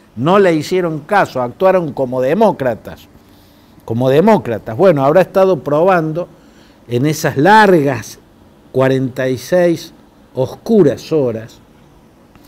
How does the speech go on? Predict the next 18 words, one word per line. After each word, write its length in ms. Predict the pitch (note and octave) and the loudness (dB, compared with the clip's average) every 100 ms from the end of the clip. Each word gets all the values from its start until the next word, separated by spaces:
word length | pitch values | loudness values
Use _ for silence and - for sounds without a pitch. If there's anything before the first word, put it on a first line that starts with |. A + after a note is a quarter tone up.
| - - _ _ _ _ _ - | -20 -20 _ _ _ _ _ -8
que 100 | A2+ | -6
se 160 | - | -4
mantuvo 480 | A#2+ B2 B2 F3 E3+ | -4 -4 0 2 2
en 120 | E3 | 0
silencio, 760 | - F3 E3+ D#3+ D#3+ D#3+ F#3+ F3 _ _ _ - | -2 0 2 0 -2 -8 -10 -10 _ _ _ -6
que 120 | C3 | -4
los 160 | B2+ A2+ | -4 -4
militares 640 | B2+ B2 B2+ E3+ F3 E3 | -6 -6 -6 -2 -2 -2
se 160 | - B2 | -8 -12
plieguen 560 | - G3+ D#3+ A2 G2+ E2 _ _ _ _ - | -6 -2 -2 -2 -8 -14 _ _ _ _ -8
a 100 | A#2 | -8
su 140 | - | -6
intención 600 | B2+ A#2+ B2 B2 D#3+ F3+ | -6 -4 -6 -6 -4 -2
de 120 | F#3 | -2
patear 440 | D#3 A#2 A2+ D3+ D#3 | -4 -6 -8 -4 -4
el 140 | C3 | -6
tablero 400 | - A2+ C3 C3 | -8 -8 -6 -6
institucional. 880 | B2 A2 A2 A2+ G#2+ A#2+ C#3+ F3 G2 | -8 -12 -16 -16 -14 -12 -10 -10 -12